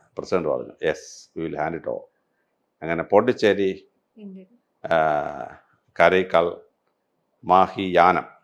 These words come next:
Speaker 1: ഇത് നാലെണ്ണം ഇന്ത്യയുടെ ഒരു സംസ്ഥാനമായിട്ട് മാറി. അപ്പോൾ പോണ്ടിച്ചേരിയും കാരൈക്കലും തമിഴ്നാടിൻ്റെ ഭാഗം, യാനം മഹാ-, ആ, ആന്ധ്രാപ്രദേശിൻ്റെ ഭാഗം, മാഹി കേരളത്തിൻ്റെ ഭാഗമായിട്ട് കിടക്കുകയാണ്. പക്ഷേ ഒരു സെപ്പറേറ്റ് സ്റ്റേറ്റാണ്.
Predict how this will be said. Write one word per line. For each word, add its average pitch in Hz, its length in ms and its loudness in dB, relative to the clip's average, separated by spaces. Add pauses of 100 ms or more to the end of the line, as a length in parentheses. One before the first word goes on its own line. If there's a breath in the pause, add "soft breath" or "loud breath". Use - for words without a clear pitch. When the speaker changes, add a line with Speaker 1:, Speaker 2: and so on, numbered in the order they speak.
(640)
Speaker 1:
ഇത് 87 240 -6
നാലെണ്ണം 82 440 -2 (640)
ഇന്ത്യയുടെ 98 520 -2 (160)
ഒരു 85 100 0
സംസ്ഥാനമായിട്ട് 87 600 -2
മാറി. 73 320 -4 (880)
അപ്പോൾ 85 480 2
പോണ്ടിച്ചേരിയും 110 500 0
കാരൈക്കലും 98 460 2
തമിഴ്നാടിൻ്റെ 101 520 0
ഭാഗം, 87 360 0 (680)
യാനം 101 460 6 (160)
മഹാ-, 95 320 -6
ആ, 85 400 0
ആന്ധ്രാപ്രദേശിൻ്റെ 95 680 4
ഭാഗം, 85 320 4 (220)
മാഹി 92 500 0 (160)
കേരളത്തിൻ്റെ 92 460 4
ഭാഗമായിട്ട് 90 420 4
കിടക്കുകയാണ്. 82 380 2
പക്ഷേ 92 220 -6
ഒരു 98 220 -2 (300)
സെപ്പറേറ്റ് - 380 -2
സ്റ്റേറ്റാണ്. 76 460 -4